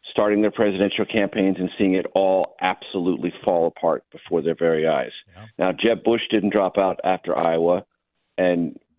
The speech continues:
Speaker 1: Connally didn't either. I can't remember if he competed in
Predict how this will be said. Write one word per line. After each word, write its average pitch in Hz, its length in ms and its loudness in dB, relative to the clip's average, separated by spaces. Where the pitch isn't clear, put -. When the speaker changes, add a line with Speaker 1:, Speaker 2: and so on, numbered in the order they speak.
Speaker 1:
Connally 104 480 0
didn't 98 340 2
either. 92 600 0
I 87 140 0
can't 98 200 0
remember 90 260 0
if - 60 -8
he 90 80 -2
competed 95 380 0
in 87 400 -2